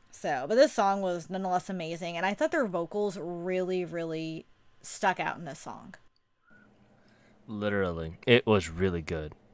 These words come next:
Speaker 2: It was amazing.
Speaker 1: It showed that they have power,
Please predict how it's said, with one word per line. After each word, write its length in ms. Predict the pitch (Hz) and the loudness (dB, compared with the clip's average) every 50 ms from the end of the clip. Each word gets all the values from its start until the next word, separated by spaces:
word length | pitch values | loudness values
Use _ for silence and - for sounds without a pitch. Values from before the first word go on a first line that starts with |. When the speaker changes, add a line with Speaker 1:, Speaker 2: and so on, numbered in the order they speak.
| - - - _ _ - - - | -20 -20 -20 _ _ -20 -14 -10
Speaker 2:
It 160 | - 85 82 82 | -6 -6 -4 -4
was 200 | 85 87 - - | -6 -8 -8 -8
amazing. 460 | 90 82 80 - - 78 82 85 - - | -10 -8 -8 -8 -10 -10 -10 -8 -4 -2
Speaker 1:
It 140 | 240 226 - | -2 -2 0
showed 260 | - - 214 208 214 | 2 4 4 4 4
that 140 | 233 214 202 | 4 0 0
they 120 | 190 185 | 0 -2
have 240 | 180 180 196 185 170 | 0 2 0 0 0
power, 580 | - - 165 160 160 170 185 226 285 320 330 | -2 -4 -4 -2 0 0 0 0 0 0 -2